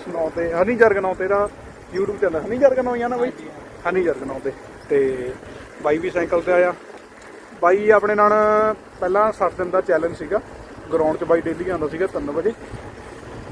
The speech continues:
Speaker 1: ਤੇ ਜਦੋਂ ਇਹਦੇ ਸੱਠ ਦਿਨ ਪੂਰੇ ਹੋ ਗਏ ਸੀ ਤੇ ਫਿਰ ਬਾਈ ਆਪਣੇ ਨਾਲ ਗਿਆ ਸੀਗਾ ਫਤਿਹਗੜ੍ਹ ਸਾਹਿਬ, ਸਾਈਕਲ ਤੇ ਗਏ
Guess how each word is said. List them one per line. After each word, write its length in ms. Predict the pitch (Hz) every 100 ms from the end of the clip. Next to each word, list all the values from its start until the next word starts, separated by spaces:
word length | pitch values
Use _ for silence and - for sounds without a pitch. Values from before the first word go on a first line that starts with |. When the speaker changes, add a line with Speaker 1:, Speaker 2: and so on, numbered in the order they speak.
| - -
Speaker 1:
ਤੇ 260 | 160 160
ਜਦੋਂ 320 | 165 180 190 190
ਇਹਦੇ 300 | 202 208 190
ਸੱਠ 220 | 185 160
ਦਿਨ 180 | 175 180
ਪੂਰੇ 240 | 170 170
ਹੋ 100 | 180
ਗਏ 140 | 175
ਸੀ 240 | 165 190 190 - -
ਤੇ 60 | 185
ਫਿਰ 140 | 180
ਬਾਈ 220 | 175 175
ਆਪਣੇ 240 | 180 175 180
ਨਾਲ 160 | 180
ਗਿਆ 200 | 170 170
ਸੀਗਾ 200 | 147 196
ਫਤਿਹਗੜ੍ਹ 420 | 226 156 143 147 -
ਸਾਹਿਬ, 140 | 151 143 135 135 - - - - -
ਸਾਈਕਲ 240 | 180 185
ਤੇ 140 | 185
ਗਏ 140 | 185